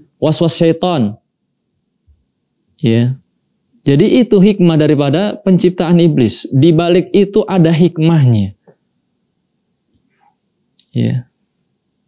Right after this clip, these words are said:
Demikian pula Allah ciptakan ada, ya,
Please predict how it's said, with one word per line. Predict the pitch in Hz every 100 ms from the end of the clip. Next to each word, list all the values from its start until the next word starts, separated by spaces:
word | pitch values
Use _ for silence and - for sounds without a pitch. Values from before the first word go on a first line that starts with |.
| _ _ -
Demikian | 135 143 165 160
pula | 175 156
Allah | 165 170
ciptakan | 170 156 - 175 170 180 175 175 175 180 _ _ _ -
ada, | 147 160 160
ya, | 139 143 156 135